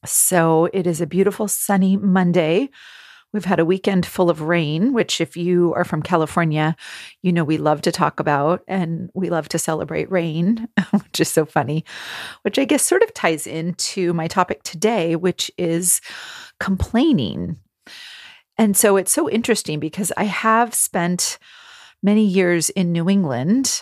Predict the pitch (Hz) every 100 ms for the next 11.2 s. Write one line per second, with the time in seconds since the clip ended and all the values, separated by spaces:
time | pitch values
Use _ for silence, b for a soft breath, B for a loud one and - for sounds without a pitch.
0 | - 196 180 175 - 180 165 170 160 151
1 | - - B B B - 175 180 180 -
2 | 135 139 202 - - 170 180 - 170 170
3 | 170 160 160 165 170 _ _ _ 180 -
4 | 185 165 165 151 170 160 180 180 165 160
5 | 165 156 B B B B 214 233 381 -
6 | 254 233 - 202 196 175 165 175 185 185
7 | 180 - 170 156 160 180 151 - - 302
8 | 220 139 156 208 B B B B _ -
9 | 190 175 170 170 - - 190 - - 202
10 | 175 170 - 170 - - 220 226 190 135
11 | -